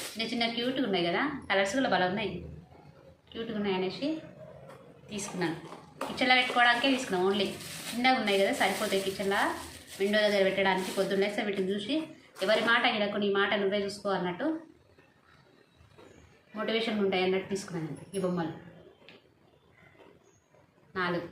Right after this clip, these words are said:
నాలుగు కలర్స్ భలే ఉన్నాయి, బాగా కనపడతాయి కూడా కలర్ఫుల్గా. చిన్న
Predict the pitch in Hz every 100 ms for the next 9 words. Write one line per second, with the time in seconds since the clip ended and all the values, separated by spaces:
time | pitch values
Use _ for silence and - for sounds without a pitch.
0 | - 202 208 - 226 233 - 185 185 196
1 | 196 196 - - - - - - - -
2 | - - - 214 - 220 208 - 220 202
3 | 190 185 185 196 165 143 - - - -
4 | - - - - - - - 240